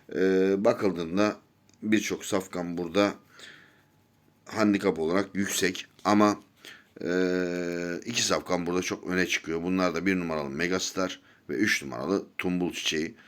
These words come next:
Ben diğer safkanlara çok fazla şans vermeyeceğim. Bu iki safkanın yarın yarış içerisindeki, e, yarış süratine göre de değişecek olan tempoya göre birinci, ikincisi belirlenir.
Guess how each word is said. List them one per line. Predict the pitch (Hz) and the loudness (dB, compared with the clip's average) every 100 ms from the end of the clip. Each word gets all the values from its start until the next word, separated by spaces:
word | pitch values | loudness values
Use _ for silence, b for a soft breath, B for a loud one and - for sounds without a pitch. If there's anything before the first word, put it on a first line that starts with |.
| B - | B -4
Ben | 104 113 | 0 4
diğer | 113 | 4
safkanlara | 90 80 - 76 80 92 | 4 -2 -6 -6 -2 -2
çok | 92 - | -4 -6
fazla | 78 80 | -4 -2
şans | - 82 80 98 | -2 -4 -2 2
vermeyeceğim. | 98 85 76 87 87 | 2 0 -2 -4 -2
Bu | 87 | -2
iki | - | -2
safkanın | - 87 - 78 | -2 -4 -6 -4
yarın | 80 95 85 82 87 B B - | 0 2 2 -2 -10 B B -2
yarış | 95 90 - | 0 2 0
içerisindeki, | 80 73 71 71 71 85 92 B B B B - | -2 -4 -8 -10 -8 -8 -8 B B B B -6
e, | 80 | 0
yarış | 82 95 92 | 4 4 4
süratine | - 85 80 - 87 | 0 -4 -8 -4 -2
göre | 73 71 73 | -2 -2 0
de | 92 90 67 | 0 0 -2
değişecek | 87 85 - 85 76 | -2 0 0 -2 -6
olan | 73 82 - | -6 -6 -2
tempoya | 101 90 87 76 | 0 0 -2 -4
göre | 69 76 90 B B B 107 | -2 -2 -2 B B B 4
birinci, | 104 92 82 | 4 4 0
ikincisi | 67 73 73 - 85 | -6 -10 -8 -6 0
belirlenir. | 95 98 92 90 90 - | 4 4 4 2 -2 -6